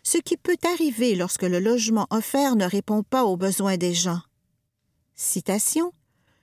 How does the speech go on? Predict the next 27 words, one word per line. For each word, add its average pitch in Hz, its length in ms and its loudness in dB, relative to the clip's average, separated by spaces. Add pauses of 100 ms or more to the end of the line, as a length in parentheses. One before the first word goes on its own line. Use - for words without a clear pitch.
(140)
Je 214 140 2
me 294 140 2
rends 370 220 0
dans 240 220 2
un 233 40 2
refuge 233 640 0 (320)
et 254 140 2
je 269 100 2
rencontre 320 560 0
quelqu'un 240 460 0
qui 220 200 -2
a 208 120 2
été 294 240 0
logé », 208 500 0 (280)
relate-t-elle. 170 720 -2 (420)
Six - 240 -2
mois 294 160 4
plus 277 220 -2
tard, 370 400 -2 (320)
j'y 277 160 0
retrouve 277 420 0
la 240 120 4
même 226 200 4
personne. 220 640 2 (480)
Fin 320 280 0
de 277 120 2
citation. 190 720 -2